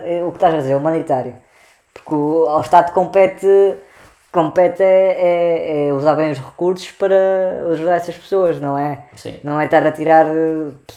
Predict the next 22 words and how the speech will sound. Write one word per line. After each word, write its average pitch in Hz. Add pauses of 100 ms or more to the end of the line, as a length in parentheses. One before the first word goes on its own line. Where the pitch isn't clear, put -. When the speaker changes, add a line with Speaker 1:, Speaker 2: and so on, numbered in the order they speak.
Speaker 1:
duplamente, 160
assim 165
estás 185
a -
ser 208
duplamente 196
prejudicado. 202
Speaker 2:
Sim, 117
mas 117
repara 143
na, 139 (180)
repara 135
naquilo 139
que 127
eu 127
estava 123
a 120
dizer, 107
na, 117
naquela 117
filosofia 147
de 123